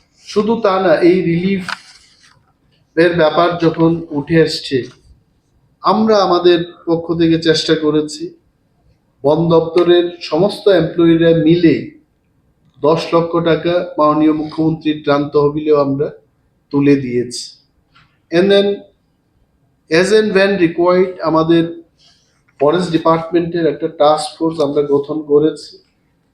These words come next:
This task force is working। যেখানে যেখানে ডেবরি ক্লিয়ারেন্সের ব্যাপার আছে,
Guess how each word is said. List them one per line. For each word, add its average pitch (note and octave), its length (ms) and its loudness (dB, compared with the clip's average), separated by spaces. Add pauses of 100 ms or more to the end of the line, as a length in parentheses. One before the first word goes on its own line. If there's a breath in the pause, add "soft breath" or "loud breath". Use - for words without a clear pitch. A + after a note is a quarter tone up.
(240)
This G#3 180 -2 (160)
task F3+ 260 0 (100)
force F#3 280 0 (260)
is D#3 80 -4 (140)
working। E3 420 0 (1040)
যেখানে F3+ 340 2 (120)
যেখানে F3 280 2 (160)
ডেবরি D#3 400 2 (220)
ক্লিয়ারেন্সের E3 760 0
ব্যাপার D3+ 260 2 (120)
আছে, - 240 -10